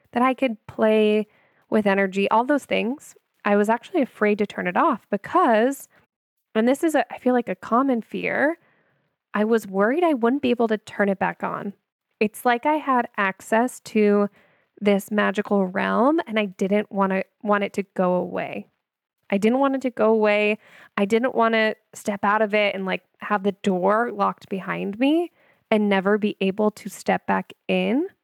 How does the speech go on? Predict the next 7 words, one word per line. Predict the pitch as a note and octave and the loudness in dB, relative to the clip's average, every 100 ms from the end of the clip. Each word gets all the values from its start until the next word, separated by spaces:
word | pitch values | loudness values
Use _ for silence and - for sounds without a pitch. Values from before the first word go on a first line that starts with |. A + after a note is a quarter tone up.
| _ _ _ _ _ _ | _ _ _ _ _ _
So | - A#3+ A3+ | -2 2 2
if | A3+ | 0
that's | - A3 C4+ - | 0 0 -2 -6
you, | A#3 G#3+ A#3+ B3 G3 G#3+ C#4 - _ | -4 0 2 2 2 0 -2 -6 _
if | - A#3 A#3 | -4 -4 -2
you | A3+ B3 B3+ | 0 0 2
are | A3 A3 A3 A3 A3 | 0 2 2 0 -4